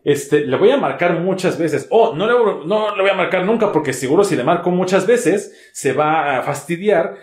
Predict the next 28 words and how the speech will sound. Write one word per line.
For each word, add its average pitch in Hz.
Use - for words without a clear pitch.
y 135
él 254
lo 240
que 175
necesita 147
es -
espacio. 185
Y 135
yo 202
estoy -
dejando 208
de 151
ver 208
a 208
la 160
otra 147
persona". 127
Uno, -
si 175
yo 302
asumo 302
qué 208
quieres 196
tú, -
no 180
te 208
estoy 175
viendo. 143